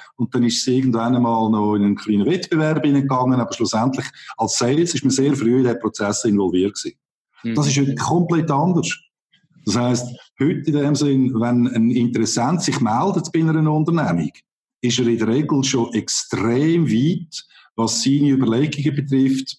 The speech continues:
Speaker 1: bezüglich dem Kauf, hat gewisse Ideen im Kopf, teilweise oder vielfach auch die falschen.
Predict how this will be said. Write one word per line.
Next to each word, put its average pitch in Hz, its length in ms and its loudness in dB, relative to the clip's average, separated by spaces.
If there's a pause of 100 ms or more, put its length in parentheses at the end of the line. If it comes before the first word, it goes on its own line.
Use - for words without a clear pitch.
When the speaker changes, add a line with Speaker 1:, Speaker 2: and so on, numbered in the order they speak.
(140)
Speaker 1:
bezüglich 123 460 -2 (140)
dem 110 120 0
Kauf, 113 640 -2 (320)
hat 131 180 -4
gewisse 131 360 2
Ideen 117 480 2
im 180 100 2
Kopf, - 560 -2 (420)
teilweise 120 500 0
oder - 100 -2
vielfach 156 720 0
auch 110 180 0
die 98 120 0
falschen. 190 840 -2